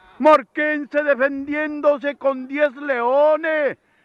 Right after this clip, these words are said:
dentro de este apoteósico partido. Crucial.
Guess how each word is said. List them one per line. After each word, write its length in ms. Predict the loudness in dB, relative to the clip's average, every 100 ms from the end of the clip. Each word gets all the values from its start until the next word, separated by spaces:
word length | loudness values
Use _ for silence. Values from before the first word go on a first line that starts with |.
| _ _ _
dentro 680 | -4 0 0 0 -6 0 0
de 440 | 2 0 2 0
este 220 | -2 -4 -4
apoteósico 1200 | -4 -4 -4 -4 -6 -6 -6 -6 -10 -4 0 0
partido. 960 | 0 -2 -4 -12 -12 -6 -4 -6 -8 _ -20 -14 -6
Crucial. 920 | -4 -4 -4 0 2 0 -4 -10 -18